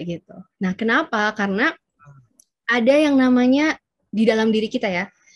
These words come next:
kita nggak bisa mengabaikan otak kita tuh pinter. <laughs> Otak kita itu akan mengingat kata-katanya. Apalagi nih buat teman-teman yang udah mendengarkan podcast hari ini.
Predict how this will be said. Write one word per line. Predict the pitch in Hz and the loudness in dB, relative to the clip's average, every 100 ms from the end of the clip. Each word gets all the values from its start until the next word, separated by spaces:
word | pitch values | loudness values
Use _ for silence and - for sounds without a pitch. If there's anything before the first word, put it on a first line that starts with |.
| - | -2
kita | 320 427 | 2 4
nggak | 359 | 4
bisa | 294 285 | 4 4
mengabaikan | 262 247 233 311 320 | 6 6 4 2 -2
otak | 254 240 | -2 -2
kita | - 254 247 | -2 -2 0
tuh | 339 | 0
pinter. | 269 277 233 180 196 220 _ _ _ _ | 2 4 2 -2 -6 -18 _ _ _ _
<laughs> | - 101 - - - - - | -4 -4 -6 -12 -12 -14 -4
Otak | 302 311 311 | 0 0 0
kita | 311 | 0
itu | 311 | 2
akan | 381 359 294 | 2 2 2
mengingat | 277 277 330 339 285 233 262 _ _ _ _ _ _ - | 2 2 0 0 0 0 -4 _ _ _ _ _ _ -8
kata-katanya. | 269 254 240 226 254 254 208 156 - _ _ _ _ _ _ | -6 -4 -4 -4 -2 0 0 -4 -10 _ _ _ _ _ _
Apalagi | - 233 240 226 285 | -6 -2 0 0 0
nih | 330 226 | 0 0
buat | 208 | 0
teman-teman | 208 214 208 233 302 | -2 -4 -2 -2 0
yang | 277 240 | 0 0
udah | 240 226 269 269 | -2 -2 0 2
mendengarkan | 247 220 214 214 208 226 233 240 240 | 2 2 0 -4 -4 -2 0 0 -2
podcast | 214 196 202 196 | -4 -4 -6 -4
hari | 190 185 196 | -4 -2 -2
ini. | 165 185 | -2 -8